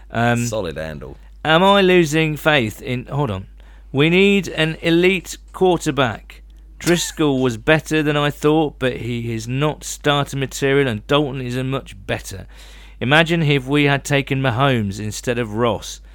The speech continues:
Speaker 1: Time to stop pretending we can get by with an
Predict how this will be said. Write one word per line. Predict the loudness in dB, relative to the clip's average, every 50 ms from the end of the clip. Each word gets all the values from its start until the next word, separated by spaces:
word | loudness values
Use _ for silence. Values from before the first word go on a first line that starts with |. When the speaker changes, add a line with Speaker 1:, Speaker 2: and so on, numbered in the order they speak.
| -20 -20 -20 -18 -8
Speaker 1:
Time | -4 -2 -2 -2
to | -2 -4
stop | -4 -4 -4 -4 -4
pretending | -8 -10 -4 -4 -2 -2 -2 -2 -2
we | -2 -4
can | -4 -6 -6 -6 -6 -8 -4 -4
get | -4 -4 -4 -6
by | -6 -4 -4 -2 -4 -4 -6 -10 -14 -20 -20 -12
with | -8 -8 -8
an | -8